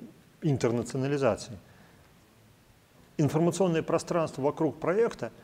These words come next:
будь то пространство для пользователей или пространство для самих разработчиков, это довольно сложная структура, вот,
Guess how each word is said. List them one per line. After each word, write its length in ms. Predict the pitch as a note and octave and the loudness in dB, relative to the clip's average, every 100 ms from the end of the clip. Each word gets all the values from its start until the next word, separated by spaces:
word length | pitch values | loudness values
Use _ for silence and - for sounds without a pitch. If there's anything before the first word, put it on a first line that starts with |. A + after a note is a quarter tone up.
| - - | -14 -4
будь 380 | A#2+ F3+ F3+ | 4 4 4
то 360 | - C#3+ A#2+ G#2+ | 0 2 2 0
пространство 520 | - B2+ - C#3 C#3 A2+ | -2 -4 0 0 0 -4
для 140 | B2 | -4
пользователей 600 | - D3+ A2 A2 - A2 | 2 2 2 -2 -4 -4
или 60 | G#2+ | -4
пространство 560 | - B2 - B2+ - A2 | -2 -4 -2 -6 -4 -8
для 160 | A2 | -8
самих 320 | A2+ B2 A#2 | -8 -8 -6
разработчиков, 640 | B2 B2 E3 A3+ - - A2+ - - - - | -4 -2 -2 -2 -6 -12 -14 -16 -20 -20 -2
это 220 | F#3+ F3 | 0 4
довольно 340 | D#3+ E3 D#3+ D3+ | 4 6 4 2
сложная 480 | - F3+ C#3 A2+ | 4 6 6 4
структура, 580 | A2 - D3 - B3+ E3 - - - - - | -4 -6 -8 -4 -4 -4 -6 -18 -20 -20 -10
вот, 340 | - B2+ A#2+ | -2 4 4